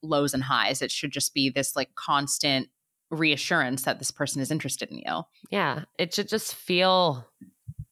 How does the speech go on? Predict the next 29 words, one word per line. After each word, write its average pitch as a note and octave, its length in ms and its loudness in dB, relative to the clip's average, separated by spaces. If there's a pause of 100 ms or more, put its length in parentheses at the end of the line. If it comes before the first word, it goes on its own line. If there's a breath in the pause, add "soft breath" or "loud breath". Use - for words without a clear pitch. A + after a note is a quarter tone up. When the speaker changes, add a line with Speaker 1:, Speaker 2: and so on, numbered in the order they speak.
(200)
Speaker 2:
it F#3 120 0
should G3+ 160 0
feel A3 240 2
calm. C#3+ 680 0
It D3 120 -2
should F3 180 0
feel E3+ 640 2
Speaker 1:
Mm-hmm. D3 520 4 (100)
Speaker 2:
easy. D3+ 640 2
It D#3 80 0
should E3+ 240 -2
feel D#3+ 340 2
natural C#3+ 640 2
where C3+ 400 2 (240 soft breath)
you're D#3 140 4
excited F3+ 460 4
to F#3+ 80 -2
talk F#3 260 4
to F3+ 80 0
the E3 100 2
person. C#3 580 2 (280 soft breath)
You're C#3 500 4
Speaker 1:
Mm-hmm. D#3 140 4
Speaker 2:
excited F3 360 6
when G#3 120 4
they G3+ 100 4
text - 320 -2
you. E3+ 320 4 (360 loud breath)
You C#3+ 300 0